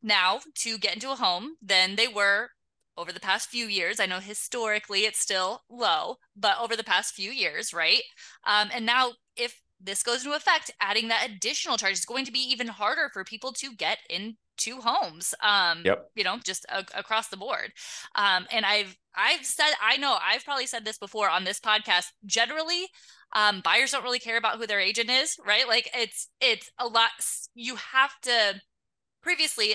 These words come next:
Speaker 1: the listing agent
Speaker 2: Which
Speaker 1: has
Speaker 2: is
Speaker 1: to do
Speaker 2: sad.
Speaker 1: kind of a lot more upfront work, right, to
Speaker 2: Yeah.
Speaker 1: win the deal, whereas for a lot of the time, buyers they just wanna see the house. Like, just, "Can you get me into the house?" Great, right? You don't have to,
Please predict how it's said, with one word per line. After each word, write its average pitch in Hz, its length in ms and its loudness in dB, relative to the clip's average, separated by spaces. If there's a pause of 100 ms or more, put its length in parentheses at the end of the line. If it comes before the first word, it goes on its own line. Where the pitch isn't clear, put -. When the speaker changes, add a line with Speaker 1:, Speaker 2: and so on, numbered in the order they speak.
Speaker 1:
the 214 100 -8
listing 247 360 -2
agent 208 240 0
Speaker 2:
Which - 120 0
Speaker 1:
has - 80 4
Speaker 2:
is - 40 6
Speaker 1:
to 175 60 8
do - 20 10
Speaker 2:
sad. 101 60 8
Speaker 1:
kind 82 140 2
of - 40 2
a 233 60 0
lot 233 240 4
more 254 180 4
upfront 254 480 0
work, 240 280 2 (140)
right, 220 340 2
to 247 220 -6
Speaker 2:
Yeah. 190 120 2
Speaker 1:
win 240 380 2
the 294 120 -4
deal, 196 400 -2
whereas 185 540 4 (720)
for 254 100 4
a 240 80 4
lot 202 200 2
of 208 40 -2
the 226 60 -2
time, 220 360 2 (200)
buyers 185 560 -2 (300)
they 190 100 -4
just 196 160 -8
wanna 180 140 -2
see 180 140 -4
the 185 80 0
house. - 360 -8
Like, 165 240 -4
just, - 240 -4
"Can 208 120 -8
you 226 80 -2
get 214 140 0
me 233 100 2
into 202 120 -2
the 208 80 0
house?" 208 400 2
Great, 160 540 -10
right? 190 300 2
You 214 120 -8
don't 196 140 -6
have 196 300 -2
to, 180 300 -4